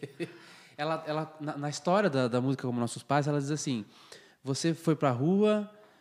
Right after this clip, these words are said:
você brigou, você fez passeata, você disse que tinha que mudar, que as coisas tinham que ser melhor,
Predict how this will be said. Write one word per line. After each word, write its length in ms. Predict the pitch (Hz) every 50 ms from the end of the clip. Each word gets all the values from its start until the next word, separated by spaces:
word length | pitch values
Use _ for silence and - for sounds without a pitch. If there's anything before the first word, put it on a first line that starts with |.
| _ _ _
você 240 | 120 127 123 - 139
brigou, 800 | 123 123 117 104 110 120 135 151 170 185 185 190 185 185 180 151
você 260 | 131 127 - - 127
fez 240 | - - 123 117 -
passeata, 1080 | - 113 - - - 92 101 113 123 139 147 151 147 147 147 - - 147 139 135 131 - - - - - - - _ _
você 300 | - 123 123 - - 135
disse 380 | 120 113 123 139 131 - - 131
que 260 | - - - 131 131
tinha 300 | 123 - - - 135 123
que 100 | - -
mudar, 640 | 120 113 110 104 104 127 147 156 165 165 160 156 147
que 100 | - 123
as 80 | -
coisas 220 | - - 131 120 -
tinham 100 | 127 113
que 60 | -
ser 100 | - 131
melhor, 640 | 120 117 107 104 104 113 120 135 151 165 170 170